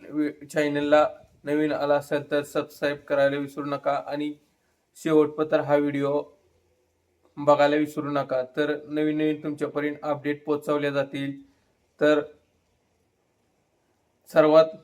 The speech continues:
नंदी टॉपचा को-, म्हणजे कोणत्या गटात पळालेली जोडी, ती म्हणजे सर्वांची लाडकी जोडी साता समुद्र पार ने-, नेणारी जोडी म्हणजे आपल्या सर्वांची लाडकी सुंदर आणि भारत.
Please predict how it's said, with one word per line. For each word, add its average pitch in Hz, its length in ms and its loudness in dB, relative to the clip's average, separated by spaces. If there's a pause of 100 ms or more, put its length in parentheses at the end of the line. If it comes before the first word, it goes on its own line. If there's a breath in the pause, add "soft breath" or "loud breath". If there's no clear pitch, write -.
(520)
नंदी 160 380 0
टॉपचा 151 500 4
को-, 151 200 -6
म्हणजे 151 220 -2
कोणत्या 156 400 -2
गटात 147 300 0
पळालेली 147 540 2
जोडी, 139 260 -6
ती 147 180 -4
म्हणजे 143 380 -6 (720)
सर्वांची 151 600 2
लाडकी 147 440 2
जोडी 143 360 -4
साता 147 380 -2
समुद्र 147 400 -6
पार 147 340 2
ने-, 147 360 -6
नेणारी 147 680 -6 (500)
जोडी 151 240 2
म्हणजे 147 420 -2 (1300)
आपल्या 147 360 0
सर्वांची 147 500 -2
लाडकी 147 380 0
सुंदर 147 340 0
आणि 143 160 0
भारत. 139 440 -2